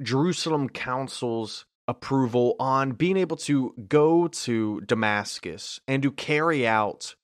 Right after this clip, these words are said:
what we would see as hate crimes against Christians. He wants to go and take every man, every woman, every child who is a Christian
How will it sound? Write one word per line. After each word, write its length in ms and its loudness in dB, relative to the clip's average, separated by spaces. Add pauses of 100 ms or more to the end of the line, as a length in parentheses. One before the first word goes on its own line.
(120)
what 220 6
we 280 4
would 160 0
see 440 -4
as 580 -2 (100)
hate 300 2
crimes 680 -2
against 380 -6
Christians. 720 -6 (180)
He 220 2
wants 380 0
to 120 -6
go 520 2 (200)
and 180 4
take 360 0
every 340 2
man, 580 0
every 280 2
woman, 420 -2
every 240 0
child 520 0
who 120 -6
is 160 -2
a 60 -4
Christian 560 -6